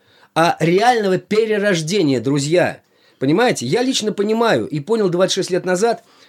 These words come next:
что, чтобы мне измениться, меня, наверное, нужно вообще-то уничтожить. <laughs> То есть меня как,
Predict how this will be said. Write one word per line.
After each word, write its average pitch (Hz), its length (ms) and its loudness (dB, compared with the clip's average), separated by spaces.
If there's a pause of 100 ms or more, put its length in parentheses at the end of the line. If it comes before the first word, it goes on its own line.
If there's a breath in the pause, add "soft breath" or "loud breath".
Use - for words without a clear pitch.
что, 185 440 0 (320 soft breath)
чтобы 190 640 0
мне 214 300 0
измениться, 214 720 0 (100)
меня, 190 220 0
наверное, 202 320 2
нужно 180 520 2
вообще-то 170 340 0
уничтожить. 135 520 -2 (100)
<laughs> - 120 -20
То - 400 0
есть 185 220 -2 (160 loud breath)
меня 196 280 0
как, 208 280 -2